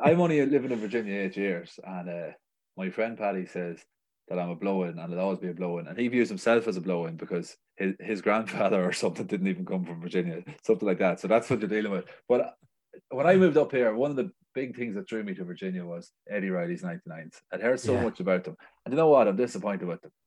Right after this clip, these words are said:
Speaker 1: Any of the Virginia listeners, let us know. I think Skelly's is better. I really do think Skelly's better. They're,
Speaker 2: What,
Speaker 1: I like
Speaker 2: bigger, creamier,
Speaker 1: There's
Speaker 2: better
Speaker 1: one g-
Speaker 2: flake,
Speaker 1: there's,
Speaker 2: syrup?
Speaker 1: there's one lady that works in Ske-, in Skelly's, and she throws out ninety-nines. I swear to God,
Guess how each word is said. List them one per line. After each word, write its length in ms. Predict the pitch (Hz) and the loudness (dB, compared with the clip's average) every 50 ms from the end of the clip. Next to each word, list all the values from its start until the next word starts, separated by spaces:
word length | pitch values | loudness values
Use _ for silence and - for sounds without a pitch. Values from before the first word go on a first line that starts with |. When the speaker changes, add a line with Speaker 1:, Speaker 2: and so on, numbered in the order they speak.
| - | -6
Speaker 1:
Any 120 | 110 123 135 | -4 -2 -2
of 60 | 127 | 0
the 40 | 120 | -2
Virginia 340 | 110 98 117 117 113 107 98 | 0 0 0 0 2 0 0
listeners, 340 | 98 95 92 - 95 87 90 | -2 -2 -2 -6 -10 -6 -4
let 160 | 92 90 90 | -4 -4 -4
us 160 | 87 - - | -6 -8 -8
know. 220 | 90 87 87 82 - - - _ _ | -6 -6 -6 -8 -10 -16 -20 _ _
I 100 | - 190 | 0 2
think 160 | 185 - 135 - | 2 2 0 -4
Skelly's 380 | - - 117 104 98 95 90 | 0 2 2 2 2 0 -2
is 100 | 90 82 | -4 -2
better. 320 | - 117 139 127 92 - - _ _ _ _ _ _ _ _ _ _ _ - _ - | -2 0 0 -2 -4 -8 -14 _ _ _ _ _ _ _ _ _ _ _ -14 _ -2
I 60 | 120 | 0
really 260 | 120 139 147 135 123 | 0 2 0 0 0
do 100 | 123 123 | -2 -2
think 200 | 123 127 110 95 | -2 -4 -8 -6
Skelly's 280 | - 110 101 98 92 - | -6 -6 -6 -6 -6 -4
better. 300 | 101 98 95 95 - - - - | -2 -2 -2 -2 -4 -10 -14 -12
They're, 140 | - 107 - - - - | -10 -10 -10 -10 0 2
Speaker 2:
What, 160 | 156 143 - | 2 4 4
Speaker 1:
I 40 | 143 | 6
like 60 | 156 165 | 8 10
Speaker 2:
bigger, 500 | 180 185 170 190 190 185 175 147 135 - _ _ - | 10 10 8 8 6 6 6 4 0 -6 _ _ 0
creamier, 640 | - 165 175 180 180 180 185 180 180 180 175 151 - _ _ _ - _ _ | 2 2 4 4 4 2 2 2 2 2 0 -2 -4 _ _ _ -20 _ _
Speaker 1:
There's 120 | - 117 - | -2 2 6
Speaker 2:
better 100 | - 143 | 6 6
Speaker 1:
one 100 | 160 - | 6 6
g- 80 | - | 2
Speaker 2:
flake, 480 | - - 160 165 170 170 175 175 156 - _ | 0 2 4 4 4 4 4 2 0 -2 _
Speaker 1:
there's, 480 | - - _ _ - - - - 165 170 | -16 -20 _ _ -14 -6 0 2 2 4
Speaker 2:
syrup? 220 | 175 175 165 - - - - _ _ _ | 4 2 2 0 -4 -12 -20 _ _ _
Speaker 1:
there's 140 | - 107 110 | -6 -2 2
one 160 | 131 160 160 | 2 4 6
lady 240 | 156 151 139 127 120 | 6 6 6 6 6
that 80 | 117 110 | 6 6
works 280 | 110 110 101 - - | 4 2 2 0 -6
in 60 | 101 | -8
Ske-, 220 | 90 - - - - - | -8 -8 -12 -14 -12 -12
in 100 | 101 95 | -14 -14
Skelly's, 500 | - - 107 101 92 82 76 - - - _ _ _ _ _ _ _ _ _ _ | -8 -2 0 0 0 0 -4 -8 -14 -18 _ _ _ _ _ _ _ _ _ _
and 240 | - 85 87 80 87 - _ - - - | -8 -8 -6 -6 -8 -10 _ -20 -20 -18
she 180 | - - 101 90 | -12 -10 -10 0
throws 300 | - 117 120 135 123 123 | 4 6 6 6 8 6
out 140 | 104 98 | 4 4
ninety-nines. 580 | 98 101 95 95 - 90 90 87 85 85 87 - | 4 0 0 -2 -2 -4 -6 -4 -6 -6 -8 -10
I 60 | 78 | -10
swear 260 | - - - 113 113 | -10 -6 -4 -2 -2
to 80 | 104 95 | -2 -4
God, 320 | 80 95 87 85 82 82 | -6 -8 -8 -8 -10 -12